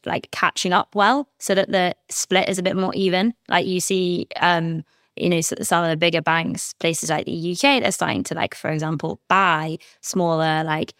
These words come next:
trading platforms so that they can offer, like, better investment options. So maybe in places where, like, the development is a little bit better, you see a bit more parity between fintechs and the banks because they're sort of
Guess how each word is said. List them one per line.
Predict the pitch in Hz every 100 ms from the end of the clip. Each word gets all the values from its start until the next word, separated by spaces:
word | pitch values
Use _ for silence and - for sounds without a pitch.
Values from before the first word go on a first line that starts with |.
| _ -
trading | 190 175 165 165
platforms | 170 - - 170 165
so | 170
that | -
they | 170
can | 165 -
offer, | 170 - 156 160
like, | 160 165 - -
better | 156 151 -
investment | - 123 190 262 -
options. | - - 156 - -
So | 170
maybe | 175 214 208 196
in | 180 175
places | 185 165 170
where, | 165 165
like, | 170 - -
the | 170 170
development | 160 165 165 - - -
is | 160 -
a |
little | 165 160
bit | 160 -
better, | 170 - 165 156 _ _ _
you | 180
see | 170 170
a |
bit | 170
more | 175
parity | 165 170 160 170
between | 165 175 165
fintechs | 170 170 160 -
and | 170
the |
banks | 160 185 196 -
because | 160 165 156
they're | 151
sort | 165
of | 160